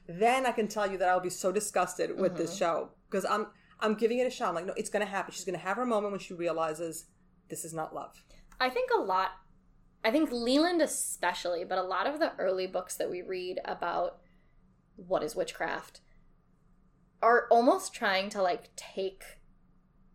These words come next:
Speaker 2: otherness and make it cool for white people.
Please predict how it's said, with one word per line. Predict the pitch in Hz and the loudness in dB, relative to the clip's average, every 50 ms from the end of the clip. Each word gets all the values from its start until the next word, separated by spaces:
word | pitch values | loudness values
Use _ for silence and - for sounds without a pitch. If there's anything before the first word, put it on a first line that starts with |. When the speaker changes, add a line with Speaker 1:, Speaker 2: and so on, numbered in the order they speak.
| _ _ 214 | _ _ 2
Speaker 2:
otherness | 202 196 190 185 180 180 170 165 185 - - - - - - - - - _ _ - _ - _ _ _ _ - - - _ _ _ _ _ - | 2 4 2 0 0 0 -2 -4 -4 -4 -4 -4 -6 -6 -10 -14 -20 -20 _ _ -20 _ -20 _ _ _ _ -20 -20 -20 _ _ _ _ _ -6
and | 208 208 | -4 -2
make | 196 190 185 - | 0 -2 -2 -2
it | 180 - | -4 -6
cool | - - 202 175 165 165 | -2 2 4 4 4 4
for | 175 165 135 | 2 0 -2
white | 113 - - | -2 -4 -6
people. | - - - - - - - - | -10 -14 -14 -10 -10 -10 -10 -12